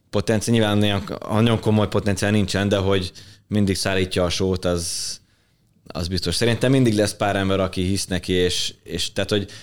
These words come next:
hogy egy ilyen egy százalékos civil pártot, amivel elevickél állami támogatással, azt, azt én tudok neki jósolni.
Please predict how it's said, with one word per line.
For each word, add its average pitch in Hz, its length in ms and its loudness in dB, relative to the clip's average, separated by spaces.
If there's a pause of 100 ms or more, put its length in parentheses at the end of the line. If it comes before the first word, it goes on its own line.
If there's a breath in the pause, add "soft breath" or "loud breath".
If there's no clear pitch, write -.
(220 loud breath)
hogy 104 100 0
egy 104 120 2
ilyen 107 120 2
egy 107 180 0
százalékos 98 520 0
civil 95 280 0
pártot, 92 320 -4
amivel 92 320 0
elevickél 90 520 -2
állami 85 200 -4
támogatással, 101 720 -2
azt, 98 220 -2 (920)
azt - 380 -10
én 104 60 -2
tudok 87 260 -4
neki 80 200 -8
jósolni. 78 580 -8